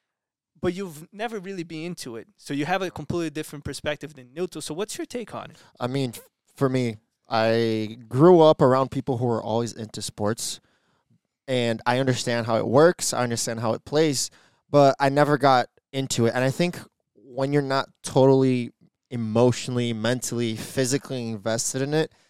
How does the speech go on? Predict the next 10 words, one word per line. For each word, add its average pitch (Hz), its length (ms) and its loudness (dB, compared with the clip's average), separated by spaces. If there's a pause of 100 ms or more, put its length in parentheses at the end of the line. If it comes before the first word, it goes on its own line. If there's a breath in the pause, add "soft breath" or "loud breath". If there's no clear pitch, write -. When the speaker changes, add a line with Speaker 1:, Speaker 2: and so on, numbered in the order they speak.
(240)
Speaker 2:
it 135 160 -4
gives 139 460 2
your 127 160 -2
head 131 220 -2
space 139 500 0
to 120 100 -4
focus 110 380 -8
on 113 100 -8
other 117 220 2
things, - 460 -16